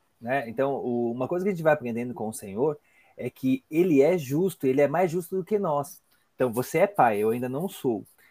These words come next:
Você sabe que é muito difícil, muitas vezes, você, é, agir com justiça com seus filhos.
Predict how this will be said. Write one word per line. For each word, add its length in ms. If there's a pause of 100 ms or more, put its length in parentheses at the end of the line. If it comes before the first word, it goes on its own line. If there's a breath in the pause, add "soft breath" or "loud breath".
(140)
Você 260
sabe 280
que 80
é 20
muito 380
difícil, 640
muitas 320
vezes, 340
você, 600
é, 300
agir 360
com 180
justiça 500
com 140
seus 260
filhos. 240